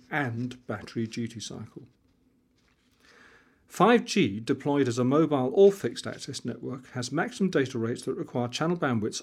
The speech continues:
of the order of two hundred fifty megahertz. On the basis of multiple operators continuing to own their own spectrum, this implies a pass band of one gigahertz.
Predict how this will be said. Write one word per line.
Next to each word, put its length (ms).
of 200
the 120
order 500
of 200
two 100
hundred 240
fifty 240
megahertz. 640
On 60
the 80
basis 380
of 80
multiple 420
operators 480
continuing 540
to 180
own 140
their 140
own 160
spectrum, 760
this 180
implies 380
a 60
pass 320
band 260
of 140
one 160
gigahertz. 580